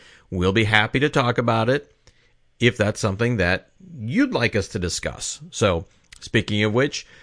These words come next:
we are always looking for your feedback. Um, we would like to see more questions from you guys. We know there's, you know, about twenty,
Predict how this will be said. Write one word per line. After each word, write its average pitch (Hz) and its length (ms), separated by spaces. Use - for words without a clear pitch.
we 127 160
are 135 180
always 175 400
looking 131 280
for 120 160
your 110 200
feedback. 85 680
Um, 82 640
we 117 840
would 113 160
like 233 240
to 143 60
see 147 140
more 147 200
questions 165 480
from 123 200
you 107 140
guys. 98 480
We 131 140
know 139 180
there's, 156 260
you 156 80
know, 147 120
about 127 380
twenty, 156 720